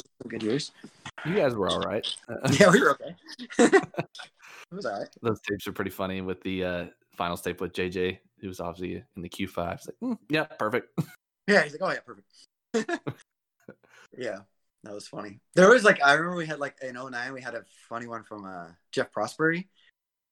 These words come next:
Speaker 1: tape. It was, like, after one of the shows. I don't think it was, like, finals. I think it was maybe, like, a regional or something. He's like, "Quads." He's like, "I'm assuming you guys are all men." He's like, "If not,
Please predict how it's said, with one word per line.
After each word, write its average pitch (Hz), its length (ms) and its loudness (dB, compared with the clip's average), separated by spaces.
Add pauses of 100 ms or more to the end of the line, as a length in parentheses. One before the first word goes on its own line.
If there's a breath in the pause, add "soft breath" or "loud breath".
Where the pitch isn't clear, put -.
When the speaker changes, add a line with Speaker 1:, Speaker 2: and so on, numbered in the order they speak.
(120)
Speaker 1:
tape. 170 260 -2
It 147 60 0
was, 123 160 -2
like, 120 140 -2
after 127 320 -4
one 127 120 -8
of 123 60 -10
the 120 100 -6
shows. 120 540 -8
I 175 40 -4
don't 247 140 -4
think 208 160 -8
it 170 40 -2
was, 143 100 -4
like, 123 140 -6
finals. 113 280 -4
I 139 60 -6
think 151 80 -4
it - 20 -4
was 135 100 -6
maybe, 131 100 -6
like, 117 80 -6
a 104 40 -4
regional 107 320 -8
or 131 60 -6
something. 135 200 -10
He's 110 140 -12
like, 104 140 -10 (460 soft breath)
"Quads." 143 380 2
He's 117 100 -8
like, - 180 -8 (540)
"I'm 190 140 -2
assuming 196 400 -2
you 165 140 0
guys 151 240 2
are 143 100 0
all 143 160 -2
men." 156 460 -6 (680)
He's 123 140 -10
like, 120 180 -6
"If 147 160 -4
not, 170 240 6